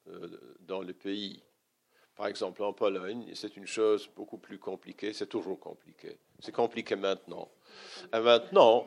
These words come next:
c'est vraiment simple si l'on le compare à la situation de mille neuf cent dix-huit. Ça, c'était une, euh, situation vraiment impossible.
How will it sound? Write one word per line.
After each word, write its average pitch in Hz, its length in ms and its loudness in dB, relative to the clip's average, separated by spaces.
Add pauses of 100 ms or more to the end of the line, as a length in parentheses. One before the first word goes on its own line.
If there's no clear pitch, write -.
c'est 139 180 4
vraiment 131 380 6
simple 120 680 4
si 117 180 -2
l'on 117 160 6
le 117 140 4
compare 110 640 0
à 104 60 4
la 107 120 6
situation 98 840 -4
de 92 160 -8
mille 101 240 -12
neuf 95 160 -6
cent 101 240 -4
dix-huit. 90 680 -16 (560)
Ça, - 200 2
c'était 120 420 -2
une, 104 400 -8
euh, 87 300 -8
situation 98 720 -6 (180)
vraiment 113 440 0
impossible. 120 840 -6